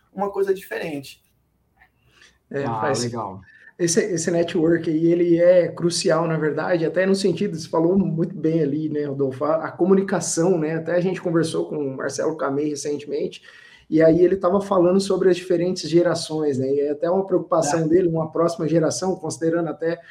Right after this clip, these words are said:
Speaker 2: é, o filho dele, de que, assim, tem uma inteligência absurda, só que também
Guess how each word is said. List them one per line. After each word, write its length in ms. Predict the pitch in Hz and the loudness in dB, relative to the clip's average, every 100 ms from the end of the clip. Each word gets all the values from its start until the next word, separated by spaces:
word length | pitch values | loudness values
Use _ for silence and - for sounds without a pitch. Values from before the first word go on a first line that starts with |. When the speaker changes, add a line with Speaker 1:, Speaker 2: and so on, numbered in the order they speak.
| - - | -20 -18
Speaker 2:
é, 220 | - 139 143 | -4 -2 -2
o 100 | 147 | -4
filho 320 | - 165 160 | -6 -2 0
dele, 260 | 143 196 | 2 2
de 80 | 202 | 2
que, 100 | - | 0
assim, 240 | 214 214 160 | 0 0 -2
tem 160 | 175 | 0
uma 160 | 214 226 | 2 2
inteligência 680 | 220 226 208 185 226 226 233 | 2 2 2 2 0 0 -4
absurda, 600 | 208 - - 226 269 262 | -6 -6 0 0 2 0
só 200 | - 220 | 0 -2
que 140 | 220 | -2
também 400 | - 202 208 247 | -2 4 6 6